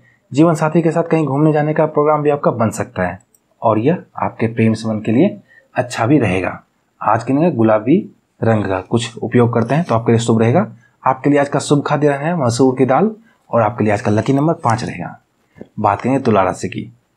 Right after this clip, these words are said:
तुला राशि में चंद्रमा आज सातवें स्थान में विराजित है, जिसके फलस्वरूप आज आप अपने कामों में व्यस्त रहेंगे। आज आप पर काम का लोड ज़्यादा रह सकता है। आज अपने क्रोध पर आप नियंत्रण रखें, यह क्रोध आपको हानि करा सकती है।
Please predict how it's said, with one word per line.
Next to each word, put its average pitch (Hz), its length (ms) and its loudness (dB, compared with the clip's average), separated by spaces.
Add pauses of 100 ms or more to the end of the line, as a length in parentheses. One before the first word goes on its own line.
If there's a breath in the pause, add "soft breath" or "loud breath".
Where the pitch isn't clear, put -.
(140)
तुला 160 140 4
राशि 170 160 0
में 165 80 0
चंद्रमा 170 300 0
आज 156 160 0
सातवें 131 400 -2
स्थान 147 200 -2
में 147 80 0
विराजित 143 320 0
है, 185 200 0 (340)
जिसके 117 240 0
फलस्वरूप 113 380 -2
आज 110 200 2
आप 117 140 0
अपने 120 220 -2
कामों 120 320 0
में 120 80 -2
व्यस्त 110 280 0
रहेंगे। 120 360 2 (340 loud breath)
आज 151 180 4
आप 160 160 0
पर 151 80 2
काम 151 260 0
का 151 100 0
लोड 143 240 4
ज़्यादा 131 200 2
रह 123 160 4
सकता 101 360 -2
है। 87 140 -8 (200)
आज 123 140 2
अपने 135 240 -2 (520)
क्रोध 127 400 0
पर 147 80 2
आप 131 120 -2
नियंत्रण 120 320 2
रखें, 131 220 2
यह 131 240 2
क्रोध 135 220 2
आपको 127 220 0
हानि 110 260 2
करा 123 180 2
सकती 123 300 -2
है। 208 160 0